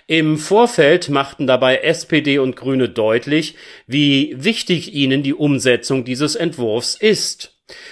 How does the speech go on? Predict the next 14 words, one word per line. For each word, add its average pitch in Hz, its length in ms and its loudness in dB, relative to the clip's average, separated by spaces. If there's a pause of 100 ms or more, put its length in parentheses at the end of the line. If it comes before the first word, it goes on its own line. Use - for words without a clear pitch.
(100)
Finanzminister 160 800 0
Lindner 147 600 0
kalkuliert 170 640 0
im 170 160 -2
Gegensatz 139 600 2 (200)
zu - 160 -4
seiner 131 320 2
Kollegin 151 720 0
mit 151 160 -2
geringeren 160 720 4
Kosten 151 560 -2 (320)
im 185 280 4 (140)
einstelligen 151 960 2
Milliardenbereich. 95 1160 -6